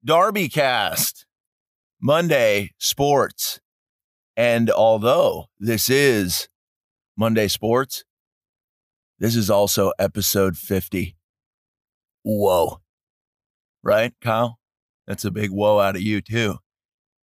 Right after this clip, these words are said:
And so this one's gonna be different. This one is gonna be special, and we're gonna take an attitude of gratitude. Why the heck not? Why not, Kyle? And why not,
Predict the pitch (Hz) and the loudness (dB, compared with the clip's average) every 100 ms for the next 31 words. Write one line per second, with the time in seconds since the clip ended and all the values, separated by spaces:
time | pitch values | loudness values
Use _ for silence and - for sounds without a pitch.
0 | _ _ _ _ - 117 131 123 131 139 | _ _ _ _ -6 0 0 0 0 0
1 | 131 - 113 104 98 110 101 110 92 _ | -2 -2 -2 -2 -2 -2 -2 -4 -4 _
2 | _ _ _ _ _ _ _ _ 117 143 | _ _ _ _ _ _ _ _ -2 2
3 | 143 - 131 123 117 110 104 - _ _ | 2 2 2 2 2 2 -2 -6 _ _
4 | _ _ _ - 107 156 151 160 - 143 | _ _ _ -8 -4 0 0 0 0 0
5 | 139 139 117 80 - 107 107 104 104 131 | 0 0 0 -2 -6 -2 0 2 2 2
6 | 160 135 120 104 98 87 _ _ _ _ | 0 -2 0 0 -2 -6 _ _ _ _
7 | _ _ _ _ 123 117 104 - 104 104 | _ _ _ _ -4 -2 -2 -2 -2 -2
8 | 101 - 107 90 107 101 98 92 101 87 | -2 0 0 0 0 0 0 -2 -4 -4
9 | 78 - 107 113 110 92 76 90 98 98 | -4 -2 2 2 2 0 -2 -2 -2 -4
10 | - 95 95 92 85 _ _ _ _ _ | -4 -2 0 -2 -4 _ _ _ _ _
11 | _ _ _ _ - 127 139 123 120 120 | _ _ _ _ -2 0 2 2 2 2
12 | 107 - 110 104 104 104 98 - _ _ | 0 -4 -2 0 2 2 0 -6 _ _
13 | _ _ _ _ _ _ _ - 101 104 | _ _ _ _ _ _ _ -8 0 0
14 | 95 98 95 | 2 2 0